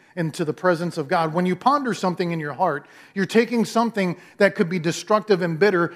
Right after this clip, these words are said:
and you're working it until you see God in the midst of it. Too many times, we speak before we think. Can we agree on that? I know we don't want to, but a lot of times that happens.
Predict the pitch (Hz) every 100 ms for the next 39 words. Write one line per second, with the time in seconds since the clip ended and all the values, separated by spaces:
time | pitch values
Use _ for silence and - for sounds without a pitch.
0 | - 190 175 170 180 233 214 185 170 -
1 | 185 175 196 170 185 - 202 156 170 180
2 | 170 123 104 98 _ _ _ _ 185 185
3 | 175 185 - - 135 117 - _ _ _
4 | 226 247 233 220 233 240 - - _ _
5 | _ _ 233 - - 240 226 151 160 208
6 | 196 185 180 - 214 123 - _ _ _
7 | 185 185 160 185 196 196 202 214 - _
8 | _ _ 170 180 165 156 170 196 - 131
9 | 147 131 120 _ _ _ _ _ _ _
10 | - 214 202 190 185 151 175 151 185 170
11 | 160 139 151 -